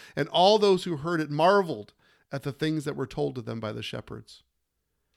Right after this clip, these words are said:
But Mary kept all these things and pondered them in her heart.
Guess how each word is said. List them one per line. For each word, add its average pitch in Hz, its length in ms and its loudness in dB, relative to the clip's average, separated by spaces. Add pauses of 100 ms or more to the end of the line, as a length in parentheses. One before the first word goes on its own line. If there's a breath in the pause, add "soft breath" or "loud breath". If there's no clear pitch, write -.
(260)
But 123 140 -8
Mary 131 240 0
kept 131 260 -8
all 123 280 -4
these 127 240 -8
things 117 300 -12
and 107 140 -12
pondered 123 380 -8
them 110 160 -8
in 107 80 -10
her 107 100 -12
heart. 110 400 -12